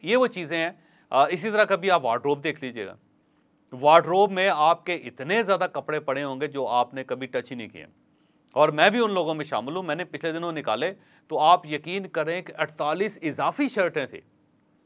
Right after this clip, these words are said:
जिनको मैं लेके भूल चुका था और मैंने immediately फौरी तौर पे वो अपने दोस्तों में या कुछ ज़रूरतमंदों में तकसीम किए। और वो शर्टें बिल्कुल इस्तेमाल ही नहीं हुई थी, यानी एक बार भी इस्तेमाल नहीं हुई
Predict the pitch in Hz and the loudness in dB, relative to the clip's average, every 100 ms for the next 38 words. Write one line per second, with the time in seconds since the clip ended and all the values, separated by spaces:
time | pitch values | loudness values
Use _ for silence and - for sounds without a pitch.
0 | _ _ _ _ _ 175 196 208 226 214 | _ _ _ _ _ -2 0 8 8 8
1 | 208 147 165 196 233 - 220 196 165 101 | 0 0 0 0 0 0 -4 -4 -4 -4
2 | 87 - _ _ - 147 180 185 185 190 | -4 -14 _ _ -4 -2 -2 -4 -4 -2
3 | 202 190 180 165 143 151 156 143 135 143 | 0 0 -2 -6 -6 -6 -6 -8 -6 -6
4 | 139 127 135 117 113 113 139 135 151 _ | -4 -6 -8 -6 -6 -6 -8 -6 -8 _
5 | _ _ _ _ 131 131 175 165 131 131 | _ _ _ _ -4 -4 -4 -6 -6 -4
6 | 139 131 113 117 117 117 - 98 - - | -4 -4 -8 -8 -8 -10 -12 -16 -18 -20
7 | _ _ _ _ _ _ - 160 208 202 | _ _ _ _ _ _ -2 2 2 4
8 | 196 202 233 135 247 277 262 247 262 220 | 2 2 -2 0 2 2 0 -4 -6 -2
9 | 254 269 311 302 247 127 98 - - _ | 0 4 4 4 0 -4 -8 -16 -20 _
10 | _ _ _ _ 156 220 185 262 320 247 | _ _ _ _ -2 0 2 4 4 8
11 | 247 233 208 - 147 135 143 127 123 | 6 6 0 -6 -4 -2 -2 -8 -10